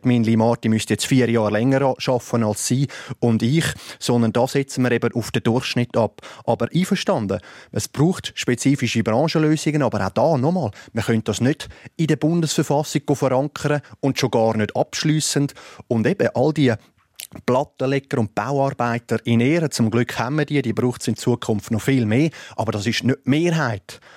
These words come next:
von der Aktivbevölkerung, oder? Sondern die Mehrheit von der Aktivbevölkerung schafft im, im tertiären Sektor und dort ist man in der Lage, länger zu bützen. Und vielleicht noch ein letzter Punkt. Ich bin so ein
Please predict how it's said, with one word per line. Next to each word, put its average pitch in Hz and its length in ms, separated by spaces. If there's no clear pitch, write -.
von 120 140
der 110 100
Aktivbevölkerung, 147 1080
oder? 131 120
Sondern 104 300
die - 80
Mehrheit 131 380
von 107 100
der 117 80
Aktivbevölkerung 117 840
schafft - 400
im, 110 140
im 120 160
tertiären 110 540
Sektor 127 480
und 117 220
dort 120 240
ist 117 260
man 113 140
in 107 80
der 104 100
Lage, 120 320
länger 110 300
zu - 100
bützen. 151 280
Und 123 60
vielleicht 117 200
noch 110 100
ein 123 180
letzter 143 300
Punkt. - 380
Ich 156 200
bin 160 120
so 156 160
ein 156 180